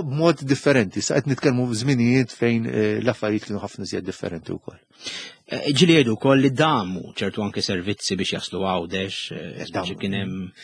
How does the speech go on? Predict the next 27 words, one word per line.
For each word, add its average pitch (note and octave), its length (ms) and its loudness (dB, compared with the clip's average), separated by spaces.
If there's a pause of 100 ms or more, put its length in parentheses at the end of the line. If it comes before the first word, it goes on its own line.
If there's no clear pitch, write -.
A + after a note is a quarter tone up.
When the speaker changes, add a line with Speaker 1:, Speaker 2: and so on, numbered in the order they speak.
(220)
Speaker 1:
damu F#2 240 -2
żgur, G2+ 300 -4 (440)
damu F#2 220 -2
żgur. G2 280 -6
Jiġifieri, G2 340 -2 (340)
is-sebgħinijiet G2 720 -2
u G2+ 60 -8
tmeninijiet F2 580 -6
f'Malta F#2 400 -4
ma E2 80 -10
kienux F#2 320 -8
żminijiet D2+ 320 -12
faċli, F#2+ 480 -10
jiġifieri F2 400 -8 (280)
fuq - 340 -10
kull, F2 340 -4
fuq - 240 -12
kull F2 200 -10
aspett, - 360 -10
jiġifieri E2 340 -10
illum, G2+ 360 -4 (1120)
anke A#2+ 240 -4
jekk - 120 -8
insemmu F#2 360 -6
biss E2 200 -8
televiżjoni, E2 680 -6 (360)
Speaker 2:
Mm. - 260 -8